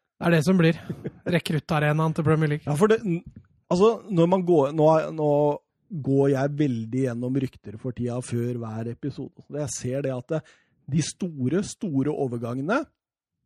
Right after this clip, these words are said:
Speaker 2: eh, de, eh, så, eh, i forhold til links da, de går mot Premier League. Det er der peng-, pengene, eventuelt de store pengene. Resten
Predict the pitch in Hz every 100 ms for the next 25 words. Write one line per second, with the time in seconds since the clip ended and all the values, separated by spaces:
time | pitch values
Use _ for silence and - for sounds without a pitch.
0 | _ 156 151 156 - 156 147 147 160 170
1 | 160 156 151 147 147 143 - 170 151 156
2 | 156 160 135 - 147 170 226 - 294 175
3 | _ _ _ _ _ _ _ 143 151 160
4 | 135 127 127 131 117 113 104 107 - _
5 | - 147 139 151 147 165 135 120 156 139
6 | 170 127 104 123 131 135 131 147 131 131
7 | 139 127 131 - - _ - 156 - -
8 | 254 302